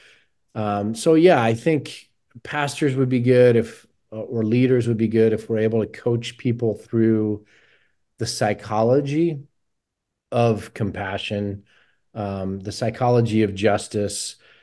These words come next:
uh, the psychology of, of capacity, human capacity, and that God only asks of us w-, what we can do.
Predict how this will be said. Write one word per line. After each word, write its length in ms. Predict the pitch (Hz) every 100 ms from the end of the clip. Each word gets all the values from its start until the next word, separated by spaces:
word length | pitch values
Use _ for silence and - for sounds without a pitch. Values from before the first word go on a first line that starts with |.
| _ _ -
uh, 240 | 98 95
the 100 | 98
psychology 760 | - 110 - 120 120 104 107 113
of, 540 | 107 101 90 - - _ -
of 220 | 110 -
capacity, 920 | - 120 - 104 101 - 151 175 180 _
human 460 | - - 135 135 127
capacity, 720 | 117 117 110 117 135 147 170 _ _ _ _ _ -
and 160 | 117 107
that 80 |
God 340 | 101 117 117 117
only 220 | 120 113
asks 480 | 107 117 120 - -
of 120 | 110
us 340 | 117 113 -
w-, 240 | 110 104 110
what 440 | 110 104 98 117 120
we 220 | 107 104
can 460 | 107 - 107 117 127
do. 380 | 131 156 160